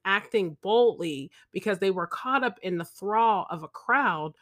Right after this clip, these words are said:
was not forced to act as they did, but allowed themselves to be influenced by the enthusiasm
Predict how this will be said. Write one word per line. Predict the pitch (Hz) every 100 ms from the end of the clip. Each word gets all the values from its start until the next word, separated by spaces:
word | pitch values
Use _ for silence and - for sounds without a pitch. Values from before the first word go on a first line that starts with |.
| _ _
was | 196 185
not | 214 196
forced | - - 247 208 -
to | - -
act | 170 165 - _
as | 175 160
they | 139 135
did, | 226 240 - - _ _ _ -
but | 277 262 -
allowed | 185 170 190 269 277
themselves | 226 196 - 170 160 165 - _
to | -
be | 190 170 -
influenced | 233 277 - 196 170 160 -
by | 180
the | 175
enthusiasm | 151 160 - 285 285 196 165 165 - 165